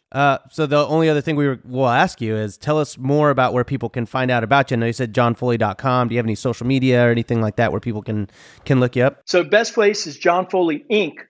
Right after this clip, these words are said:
Speaker 2: dot com. Okay. But go to any of social media. I'm under John Gucci Foley. LinkedIn's a good one, you know, Instagram, all that kind of stuff. Um, I got a podcast, by the way, where I'm not at your level. It's called The High Performance Zone.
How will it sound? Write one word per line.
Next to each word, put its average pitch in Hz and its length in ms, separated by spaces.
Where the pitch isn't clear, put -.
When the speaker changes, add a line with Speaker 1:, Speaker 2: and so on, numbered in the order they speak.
Speaker 2:
dot 147 260
com. 131 380
Okay. 139 340
But 180 220
go 262 120
to 233 200
any 180 180
of 151 80
social 175 320
media. 160 320
I'm 180 160
under 180 240
John 151 420
Gucci 160 380
Foley. 165 380
LinkedIn's 156 500
a 143 60
good 151 200
one, 147 300
you 156 120
know, 147 160
Instagram, 156 560
all 175 160
that 156 160
kind 139 120
of 127 60
stuff. 139 300
Um, 147 320
I 202 40
got 247 160
a 254 40
podcast, 220 540
by 165 140
the 151 80
way, 143 220
where 180 140
I'm 190 160
not 202 200
at 202 120
your 180 140
level. 156 300
It's - 80
called 170 180
The 151 80
High - 160
Performance 147 480
Zone. 139 240